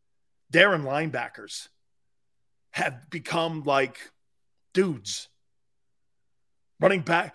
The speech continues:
who would have ever thought in my lifetime that running backs would be less of a value than wideouts? Wideouts used to be a dime a dozen.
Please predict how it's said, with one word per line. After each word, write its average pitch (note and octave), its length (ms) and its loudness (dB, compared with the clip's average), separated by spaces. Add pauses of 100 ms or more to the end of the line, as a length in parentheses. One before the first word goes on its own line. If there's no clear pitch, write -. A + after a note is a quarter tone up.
(120)
who D4 100 8
would D#4 100 8
have F#3 120 4
ever G3 200 8
thought F#3 540 0
in D3 160 -4
my D#3 300 4
lifetime C#3+ 580 2 (500)
that D#3 220 0
running G3+ 240 2
backs E3+ 360 2
would B2 140 -12
be C3+ 460 -12
less F3 260 0
of E3+ 80 -2
a D3+ 60 2
value D3 420 2
than A#2+ 160 -10
wideouts? B2+ 680 -6 (1200)
Wideouts A3 380 8
used F#3+ 160 -8
to D#3 60 -12
be F#3 120 -4
a F3+ 60 2
dime E3 260 2
a D3+ 60 -6
dozen. C#3+ 460 -4